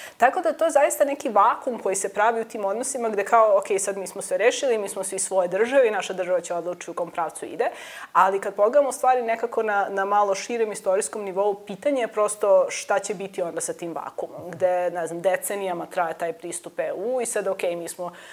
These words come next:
svi tu nekako zajedno u Evropi geografski, ali mi tu kaskamo tako pred vratima Evrope i pojavljuje se sad, jel tako, jedna, e, zemlja koja ti nudi neku vrstu alternative i kaže, „Evo, ja ću te podržati.” Am, ulazimo sad u komplikovano pitanje, e,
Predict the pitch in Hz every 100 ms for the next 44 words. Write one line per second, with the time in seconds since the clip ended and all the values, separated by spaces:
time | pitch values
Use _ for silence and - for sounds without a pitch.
0 | - - - 214 190 190 190 180 185 190
1 | 175 185 180 180 175 160 175 180 180 170
2 | 160 175 220 254 - 254 233 226 226 214
3 | 208 196 170 165 - 156 120 - 180 -
4 | - 214 180 165 - 180 165 151 160 165
5 | 277 339 - - - 226 226 208 196 202
6 | 196 190 185 180 170 175 170 180 170 165
7 | 170 - - - - 175 180 185 185 180
8 | 180 170 185 175 175 196 - 202 196 190
9 | 175 170 175 170 - 165 175 160 - 196
10 | 220 214 208 190 190 180 175 156 156 -
11 | - 90 90 117 - - - - - -
12 | _ - 180 185 185 190 190 - _ -
13 | 247 254 226 220 214 202 214 196 233 226
14 | 202 190 190 190 214 196 185 175 170